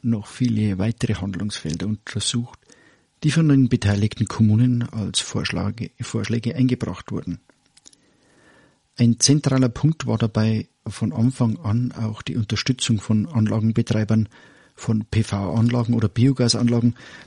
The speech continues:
nach dem Auslaufen der E-E-G-Förderung. Hier gilt es jetzt, gemeinsame Lösungen zu finden, um diese Anlagen, die ja meist noch gut funktionieren,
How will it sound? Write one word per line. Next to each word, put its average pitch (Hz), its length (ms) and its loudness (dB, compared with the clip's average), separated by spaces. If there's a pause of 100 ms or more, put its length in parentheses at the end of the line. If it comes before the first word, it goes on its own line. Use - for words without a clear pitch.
nach 120 160 0
dem 127 200 4
Auslaufen 113 680 0
der 110 180 -2
E-E-G-Förderung. 110 1000 0 (1040)
Hier 185 160 4
gilt 190 200 4
es 170 100 6
jetzt, 156 220 2
gemeinsame 143 480 6
Lösungen 143 400 6
zu 117 120 2
finden, 127 580 2
um 110 160 2
diese - 360 0
Anlagen, 123 540 2 (480)
die 113 100 2
ja 101 140 -2
meist - 380 0
noch 113 220 -2
gut 147 160 0
funktionieren, 123 680 4